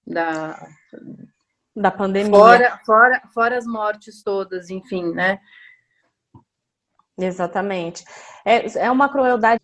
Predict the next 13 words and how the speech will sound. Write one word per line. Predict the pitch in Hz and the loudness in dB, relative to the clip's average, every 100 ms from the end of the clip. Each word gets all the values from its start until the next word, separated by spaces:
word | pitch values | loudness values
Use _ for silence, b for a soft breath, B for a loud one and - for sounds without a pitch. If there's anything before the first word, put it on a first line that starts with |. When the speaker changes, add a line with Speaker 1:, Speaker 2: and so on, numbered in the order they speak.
| - | -2
Speaker 2:
tão | 262 277 | 0 2
grande | 233 208 240 247 202 | 2 2 0 -6 -8
que | 190 - | -10 -8
eu | 202 190 | -4 0
acho, | 190 214 - - | 0 0 -4 -8
porque | 226 - 233 | -8 -2 -2
isso | 214 240 285 349 - | -2 -2 -4 -4 0
abala | 254 196 214 240 226 | 0 2 2 2 0
diretamente | 233 269 277 269 269 262 | -2 -4 -2 -4 -4 -4
a | |
autoestima | 277 302 330 320 302 | -6 -6 -10 -8 -4
dessas | 254 240 220 | -4 -4 -10
crianças | - 202 180 180 190 | -8 -6 -4 -6 -10